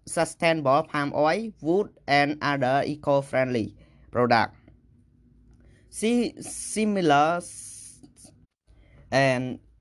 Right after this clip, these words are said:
similar scenario affect other wildlife, such as endangered gorilla, which forest habitat in Asia are being de-,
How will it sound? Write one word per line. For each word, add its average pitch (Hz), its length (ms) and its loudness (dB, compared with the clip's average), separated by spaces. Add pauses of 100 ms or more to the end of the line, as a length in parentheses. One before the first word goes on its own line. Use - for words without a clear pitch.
(320)
similar 160 500 4
scenario 147 920 2
affect 147 600 0
other 123 280 0
wildlife, 120 480 0
such - 180 -4
as - 400 -8
endangered 127 760 -2 (880)
gorilla, 127 640 6 (640)
which 165 360 -4
forest 160 440 2
habitat 147 480 -2
in 139 160 -4
Asia 135 460 2
are 131 460 4
being 135 580 -4
de-, 127 220 -6